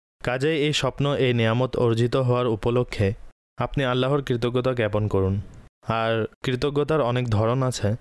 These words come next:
তন্মধ্যে আপনি যা করতে চান, যেমন দান সৎকা করতে চাইলে বা কোনো দিনী কাজে শরিক হতে চাইলে, কোনো নেক কাজ করতে চাইলে এখনই নিয়ত করে নিন যে আমার এ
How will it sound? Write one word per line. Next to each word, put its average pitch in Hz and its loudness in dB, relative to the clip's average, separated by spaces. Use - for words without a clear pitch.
তন্মধ্যে 147 0
আপনি 147 0
যা 139 2
করতে 113 0
চান, 107 0
যেমন 113 2
দান 113 0
সৎকা 127 -2
করতে 127 -2
চাইলে 113 2
বা 110 0
কোনো 117 0
দিনী 135 2
কাজে 160 0
শরিক 131 0
হতে 135 0
চাইলে, 113 0
কোনো 117 0
নেক 117 0
কাজ 127 -2
করতে 117 -2
চাইলে 101 2
এখনই 127 0
নিয়ত 107 0
করে 98 0
নিন 95 2
যে 107 2
আমার 120 -2
এ 101 2